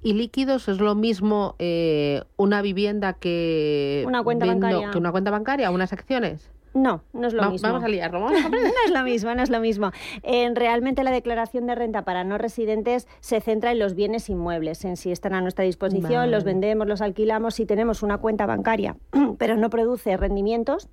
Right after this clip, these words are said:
Speaker 2: capital mobiliario, no hay que hacer nada.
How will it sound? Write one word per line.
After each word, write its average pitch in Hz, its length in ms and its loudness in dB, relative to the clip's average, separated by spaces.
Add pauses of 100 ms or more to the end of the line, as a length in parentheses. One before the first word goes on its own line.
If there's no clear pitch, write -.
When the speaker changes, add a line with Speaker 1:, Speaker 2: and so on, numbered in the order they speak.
(120)
Speaker 2:
capital 214 380 0
mobiliario, 226 600 0 (720)
no 247 340 2
hay 226 140 0
que - 100 -12
hacer - 240 -12
nada. 170 280 -4